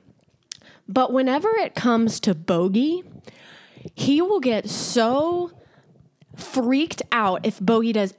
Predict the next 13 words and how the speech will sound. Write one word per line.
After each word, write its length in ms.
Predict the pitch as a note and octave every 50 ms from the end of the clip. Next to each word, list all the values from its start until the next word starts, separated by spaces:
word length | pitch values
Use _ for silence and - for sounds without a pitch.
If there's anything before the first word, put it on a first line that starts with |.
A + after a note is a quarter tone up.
| _ _ -
anything. 520 | A#3+ A3 G#3+ G#3 G3 - F3+ C#3+ - F3+ - - - _ _ - A3
And 240 | G#3+ G#3+ G3+ G3 - -
all 140 | - B3 D4
of 80 | E4 F4+
a 60 | F#4
sudden, 240 | - - C#4 A#3+ A#3
he'll 60 | G#3+
be 40 | G3+
like, 160 | F#3 E3 E3 _ _ _ _ - _ _ -
"Bogey, 340 | - B4 G#4+ C#4 G3+ F#3 - _ _ _ _ _ _ _ _ _ _ _ _ _ - - _ _ _ -
bogey, 360 | A3+ A#4+ G#4 C4 B3 G3 - _ _ -
<laughs> 60 | - F3+ F3+ - D4 - - - - - - - - _ - - _ -
bogey." 400 | C5 B4 A#4+ A#4 G#4 E4 A3+